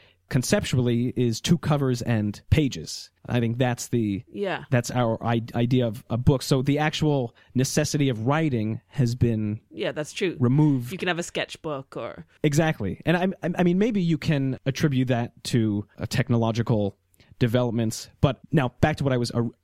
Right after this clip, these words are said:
Speaker 1: originally saying, what's really interesting
Speaker 2: <laughs>
Speaker 1: is that with, uh, the invention of ebooks and audiobooks,
Speaker 2: Mm-hmm.
Speaker 1: n-, the necessity of the physical medium is totally thrown out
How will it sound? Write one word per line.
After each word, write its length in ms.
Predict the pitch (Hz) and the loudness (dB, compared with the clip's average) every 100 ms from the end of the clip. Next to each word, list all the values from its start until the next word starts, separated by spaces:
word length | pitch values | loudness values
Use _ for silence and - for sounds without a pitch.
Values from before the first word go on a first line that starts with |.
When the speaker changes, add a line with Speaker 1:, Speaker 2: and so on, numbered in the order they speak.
| _ | _
Speaker 1:
originally 360 | 120 240 233 160 | 2 2 2 0
saying, 280 | 139 131 127 | 0 0 0
what's 240 | 135 151 - | 0 0 -4
really 480 | 117 143 320 175 | 0 2 2 0
interesting 500 | 147 151 135 139 131 | 0 0 0 0 0
Speaker 2:
<laughs> 100 | 131 | 0
Speaker 1:
is 60 | 143 | 0
that 280 | 139 131 127 _ - _ | 0 0 -4 _ -20 _
with, 380 | - 156 147 - - | 2 4 2 -2 0
uh, 200 | 135 127 | 0 2
the 500 | 135 131 127 127 - | 2 2 2 0 0
invention 460 | - 147 151 156 151 | 0 2 2 2 0
of 200 | 135 123 - | 0 -2 2
ebooks 640 | 185 156 156 139 - - - | 2 4 2 2 -6 -6 0
and 320 | 131 120 123 - | 2 2 -2 0
audiobooks, 840 | 165 220 135 120 123 113 214 208 | 2 2 0 0 0 0 -2 -4
Speaker 2:
Mm-hmm. 140 | 196 165 - 139 | -4 -6 -4 0
Speaker 1:
n-, 100 | 147 | 2
the 80 | 151 | 2
necessity 640 | 156 - 190 202 190 160 | 2 0 0 0 0 0
of 100 | 143 | 0
the 80 | 127 | -2
physical 800 | 127 180 160 151 147 131 123 - _ | 0 0 2 2 2 2 0 -4 _
medium 440 | 139 151 170 135 123 | 2 4 4 2 0
is 100 | - | 0
totally 360 | 147 147 127 | 0 2 0
thrown 340 | 120 - 131 127 | 0 0 2 2
out 280 | 123 117 | 2 0